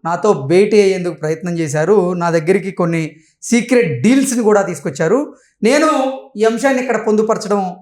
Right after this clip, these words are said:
అంత మంచిది కాదు కాబట్టి ప్రస్తావించడం లేదు" అంటూ ఆయన ఎనాలిసిస్ చేసినటువంటి నేపథ్యంలో అసలు ఆ సీక్రెట్ డీల్ ఏంటి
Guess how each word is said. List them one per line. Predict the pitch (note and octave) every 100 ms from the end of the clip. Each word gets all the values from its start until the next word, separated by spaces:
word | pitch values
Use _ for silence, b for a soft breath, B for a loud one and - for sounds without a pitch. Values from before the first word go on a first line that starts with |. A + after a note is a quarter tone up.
| _ _ _ -
అంత | E3 E3+ G3
మంచిది | F3 G3+ B3 B3+
కాదు | G#3+ G#3
కాబట్టి | G#3+ G3 F#3+ G#3+
ప్రస్తావించడం | F3 F3 G#3 F#3+ F3+ E3+ E3
లేదు" | D#3 D#3
అంటూ | D3+ E3 G3+ F3 F3 b b -
ఆయన | E3 A3 A3+ E3 - - _ _ _ -
ఎనాలిసిస్ | F3+ A#3 B3 -
చేసినటువంటి | G#3 G3+ F3+ E3+ D#3
నేపథ్యంలో | E3 F3 C#3 D3 F#3+ - B B -
అసలు | F#3+ C#4
ఆ | C4
సీక్రెట్ | - - B3 C#4+ C4 E3+
డీల్ | G#3 G#3+
ఏంటి | G3 F#3